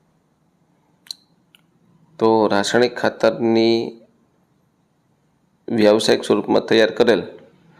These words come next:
રાસાયણિક ખાતર છે, વ્યાવસાયિક સ્વરૂપમાં તૈયાર કરેલ વનસ્પતિના પોષક દ્રવ્ય છે. લાભ, તે વનસ્પતિને નાઇટ્રોજન, ફોસ્ફરસ,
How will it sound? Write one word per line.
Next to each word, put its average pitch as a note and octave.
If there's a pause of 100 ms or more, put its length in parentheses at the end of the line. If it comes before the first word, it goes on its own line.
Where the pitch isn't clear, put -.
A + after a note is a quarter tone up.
(420)
રાસાયણિક A#2+
ખાતર A2
છે, A2
વ્યાવસાયિક A2+
સ્વરૂપમાં G#2
તૈયાર G#2
કરેલ A2
વનસ્પતિના G#2
પોષક G2
દ્રવ્ય F#2+
છે. F#2+ (920)
લાભ, A2 (500)
તે A#2+
વનસ્પતિને B2
નાઇટ્રોજન, A2
ફોસ્ફરસ, A2